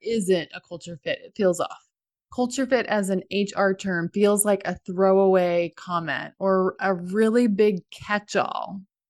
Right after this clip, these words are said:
at this point to me. It has become this catchphrase that we use to justify lots of decisions that we don't know how to specifically express.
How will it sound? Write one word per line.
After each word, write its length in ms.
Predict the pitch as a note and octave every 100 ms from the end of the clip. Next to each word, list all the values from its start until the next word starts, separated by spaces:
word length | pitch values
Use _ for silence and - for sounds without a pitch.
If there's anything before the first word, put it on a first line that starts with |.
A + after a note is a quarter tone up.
| -
at 160 | F#3
this 160 | F#3 F3+
point 300 | - E3+ -
to 80 | F3
me. 320 | D#3 - - _ _ -
It 140 | A3
has 180 | A#3 A3+
become 460 | B3 B3 A3 A3+ G#3
this 220 | F#3+ -
catchphrase 1000 | - E4+ - - - - - F3+ - - _ _ _ _ F#3
that 300 | G3+ G3+ G#3
we 120 | G#3
use 760 | G3+ G#3 A3+ A3+ A#3 G#3+ - _ -
to 380 | - A3 G#3 G3+
justify 800 | F3 G#3+ G#3 - A3 G#3+ G3 F#3
lots 440 | F3+ F3+ F#3 -
of 140 | G3+ F#3
decisions 960 | F#3+ - G3+ G3 G3+ - - E3+ - _ F#3+
that 160 | -
we 120 | G3
don't 380 | F3+ G3+ G3+ G#3
know 220 | G3 G3
how 180 | F#3 G3
to 140 | F#3 F#3
specifically 1300 | - F#3+ F#3+ - G3 F#3+ F#3+ F#3 F3+ F3 F3 F3 -
express. 600 | - - G#3 B2+ -